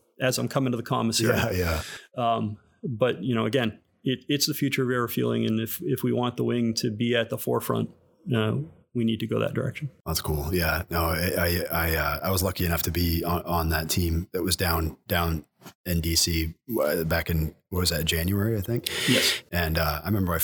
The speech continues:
Speaker 2: my first thought was, you know, I, I got on the plane and I was like, "This is like a, this looks like a Star Trek ship. Like, it's so well lit. Like, you can see everything, all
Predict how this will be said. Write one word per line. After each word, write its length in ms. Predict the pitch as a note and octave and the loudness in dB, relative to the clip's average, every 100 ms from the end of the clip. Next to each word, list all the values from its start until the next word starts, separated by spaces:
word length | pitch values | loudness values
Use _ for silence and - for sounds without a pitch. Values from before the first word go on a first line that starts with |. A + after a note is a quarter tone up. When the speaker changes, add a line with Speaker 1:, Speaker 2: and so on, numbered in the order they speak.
| - | 0
Speaker 2:
my 120 | E2+ | 0
first 340 | - F2 - | 0 2 0
thought 280 | D#2+ D#2+ F2 | 2 0 0
was, 380 | D#2 D2+ - - - | -2 0 0 0 -4
you 140 | F2 | 0
know, 240 | D#2 D2 - _ - | 0 0 -2 _ -2
I, 100 | F2 | 0
I 140 | E2+ | 2
got 140 | F#2 | 2
on 100 | E2+ | 2
the 60 | D#2+ | 0
plane 320 | - F2 E2 | 0 0 2
and 80 | D#2+ | 0
I 40 | |
was 100 | D#2+ | 0
like, 120 | D#2 - | 0 0
"This 180 | A2 | 0
is 120 | G#3+ F#2 | 2 0
like 160 | D#2+ | 0
a, 220 | D#2 C#2+ D2+ | -2 -2 0
this 160 | G#2 | 0
looks 140 | B2+ G2+ | 2 -2
like 120 | - | 0
a 60 | |
Star 340 | - - D#2 F2 | 0 2 2 0
Trek 320 | - D2 - | 0 -2 0
ship. 300 | - D#2 - | 0 0 -2
Like, 140 | E2+ | -4
it's 140 | E2 - | -2 0
so 200 | - G#2+ | 0 0
well 320 | F#2+ F#2+ F#2 | 0 2 2
lit. 380 | D#2+ F2 F#2+ - | 2 2 0 0
Like, 180 | F2 E2+ | -2 0
you 80 | F#2+ | 0
can 120 | E2 | 2
see 260 | - F2+ | 2 2
everything, 680 | D#2 E2+ F#2 F2+ F#2+ F#2+ F#2 | 0 0 0 2 2 2 0
all 140 | E2+ | 0